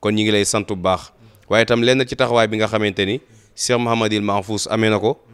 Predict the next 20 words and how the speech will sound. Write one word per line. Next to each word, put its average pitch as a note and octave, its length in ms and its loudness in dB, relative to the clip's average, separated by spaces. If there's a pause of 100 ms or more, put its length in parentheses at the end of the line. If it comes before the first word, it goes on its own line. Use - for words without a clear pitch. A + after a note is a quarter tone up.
(240)
waaye G#2+ 160 2
tam A2 260 -2
ànd A2 240 -2
koog G2+ 180 -2
mboolem G#2 340 2
njaboot G2 320 -2
gépp. A2 180 0 (500)
Kon G#2 140 -2
yaakaar G#2+ 360 0
naa G2+ 160 -2
ni G2 120 -6
tam G2 260 -4 (100)
sëñ G#2+ 220 -6
Mahfous, G#2 320 -4
ñi G#2 80 -4
ngi G#2 100 -2
ñaan G2+ 200 0
Yàlla F#2+ 200 0
guddal G#2 260 -2
fanam, G2+ 240 0